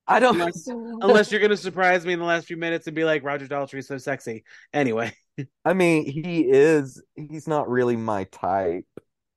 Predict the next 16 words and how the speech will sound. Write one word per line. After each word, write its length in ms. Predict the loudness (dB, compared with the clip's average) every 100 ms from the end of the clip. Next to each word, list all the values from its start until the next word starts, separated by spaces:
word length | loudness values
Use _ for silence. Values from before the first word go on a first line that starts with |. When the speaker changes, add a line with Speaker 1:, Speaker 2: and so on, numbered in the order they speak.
| _ _ _ _ _ _ -2
Speaker 1:
I 140 | 2 2
don't 180 | 0
really, 340 | -2 0 0 -2
I 120 | -2 -2
don't 220 | -2 -6
think 200 | -10 -4
I've 160 | -6 -2
got 240 | -2 0
really 300 | -2 -2 -4
anybody 500 | -6 -6 -2 -2 -4
in 80 | -6
this 180 | -10 -10
movie 360 | -8 -8 -6
that 160 | -4 -2
I 80 | -2
wanna 400 | -4 -6 -8